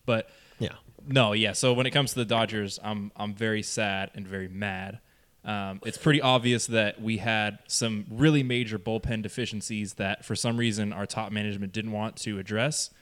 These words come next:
Speaker 1: uh, come the trade deadline. Um, I actually did feel pretty confident in our starting pitching, but once again, we got overmanaged by classic Dave Roberts when he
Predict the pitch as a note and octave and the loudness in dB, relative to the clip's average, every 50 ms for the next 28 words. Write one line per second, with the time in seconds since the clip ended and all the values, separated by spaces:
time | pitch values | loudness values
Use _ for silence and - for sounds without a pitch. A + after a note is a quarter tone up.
0 | _ _ _ - G#2+ G2+ G2 G2 F#2+ - - A#2 G#2+ G2+ G2 - C3+ C3 C#3 C#3 | _ _ _ -4 -2 0 0 0 0 -2 -2 -4 -4 -4 -2 0 2 2 2 2
1 | C#3+ D3 D3+ D#3+ E3 E3 E3 F3 - - - - - - - - - _ _ - | 2 0 2 2 2 2 2 4 2 2 2 -2 -8 -4 -2 -2 -2 _ _ -6
2 | G#2 G#2 G#2 G2+ G2 F#2+ F#2+ G2 A2 - _ _ _ A2+ A#2 A#2+ B2+ B2+ - C#3+ | -2 0 0 0 0 -2 -4 -6 -8 -12 _ _ _ 4 4 6 6 6 4 2
3 | A#2+ G#2+ A#2 A#2+ A#2+ - - C#3+ C3 - D3 C#3 - D3+ C#3+ C#3+ C3+ - D3 D3 | 2 2 2 2 2 2 2 2 2 2 2 2 2 2 2 2 2 0 -2 -2
4 | - B2 B2 B2 - - C3 B2 B2+ B2+ A#2+ - C3+ - - D#3 D#3 D#3+ E3 E3 | 0 0 -2 -2 0 0 0 0 0 0 0 0 -2 0 0 0 -2 -2 -2 -6
5 | E3 _ _ - A2+ G#2+ G#2 - - - - - _ _ _ _ _ _ _ - | -8 _ _ 0 0 0 0 -2 -6 -12 -20 -20 _ _ _ _ _ _ _ -8
6 | - G#2+ C3+ C3+ - C#3 B2+ B2 C3+ C3+ D3 D#3+ D#3 C3 A2+ A#2 A2 A2+ - A#2 | -2 2 2 2 2 2 2 4 4 4 4 4 2 2 2 2 2 2 2 2
7 | A#2 A#2 A2+ A2 A2 A2 A2+ C3 D3+ D#3 D3+ - - - A#2+ A2+ A2 A2 G#2+ G#2+ | 2 2 2 2 2 2 2 2 0 -2 -4 -8 -6 -2 -2 0 0 0 0 -2
8 | G2+ - - - - - - - - - C3 B2+ B2 - C#3 B2+ G#2+ - C3+ A#2+ | -2 -4 -6 -8 -10 -12 -14 -8 -2 0 2 2 2 2 0 -2 -2 -2 -2 -2
9 | A2+ G#2 A2 A2+ A#2+ C#3 D#3 F3 G3 F#3 - - - - - B2 A#2 A#2 A2 G#2+ | 0 0 2 2 2 4 4 2 0 0 -2 -4 -4 -4 -4 -4 -4 -4 -2 -2
10 | A2+ A2+ A2 A2 A2 - | -2 0 0 0 -2 -4